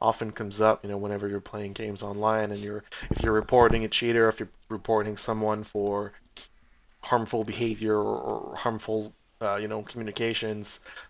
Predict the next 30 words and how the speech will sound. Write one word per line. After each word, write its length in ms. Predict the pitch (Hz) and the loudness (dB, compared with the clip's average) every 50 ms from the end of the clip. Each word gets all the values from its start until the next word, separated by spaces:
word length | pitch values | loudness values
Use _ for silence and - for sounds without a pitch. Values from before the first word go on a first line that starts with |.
| _ _ _ _ _ _ _ _ _ _ _ _ _ _ _ _ _ _ 123 | _ _ _ _ _ _ _ _ _ _ _ _ _ _ _ _ _ _ -4
I 20 | |
think 300 | - - 139 135 131 - | -2 0 -2 -2 2 4
right 180 | 143 131 - 127 | 4 4 6 8
now 300 | 123 120 117 123 123 120 | 8 10 10 10 10 8
it's 160 | 117 - 123 | 6 4 2
almost, 340 | 117 120 117 117 110 - - | 2 4 4 0 0 0 -2
like, 180 | 110 - - 101 | -4 -4 -4 -4
manual. 440 | 98 101 113 131 143 156 170 170 | -2 -2 -2 -2 -2 -2 -2 -2
There's 160 | 147 117 104 - | -2 -4 -4 2
gonna 200 | 123 120 113 107 | 2 2 4 6
have 200 | 120 117 110 - | 6 6 6 4
someone 440 | - - 123 120 117 117 117 113 | 0 0 0 2 4 4 2 4
that 100 | 117 110 | 2 0
has 240 | 104 110 110 110 - | 2 2 2 2 2
to 100 | - 117 | -4 -4
go 260 | 104 113 110 104 104 | 0 0 0 0 0
in 140 | 107 110 113 | -2 0 2
there 220 | 107 107 104 107 107 | 2 4 4 4 0
and, 140 | 104 101 | -2 -2
like, 280 | 104 101 101 - - - | -2 -2 -2 -2 -4 -6
manually 520 | 113 104 107 107 107 110 107 104 110 107 | -2 0 2 2 2 2 0 0 0 0
look 360 | 101 104 104 107 107 - - 113 | -2 -2 -2 -2 -2 -2 -2 -4
at, 120 | 95 - - | -6 0 0
if 140 | 127 131 - | -2 6 8
there's 200 | 147 147 127 127 | 8 10 10 8
enough 300 | 117 113 120 123 - - | 6 8 8 6 8 6
reports 460 | 117 104 - - 110 110 131 151 - | 0 -2 0 2 4 4 4 4 2
for 140 | - 160 156 | 0 0 0
that 180 | 156 160 160 - | 0 0 0 0
person, 460 | 156 156 165 - - 196 196 202 | -2 -2 -2 -2 -2 -2 -2 -2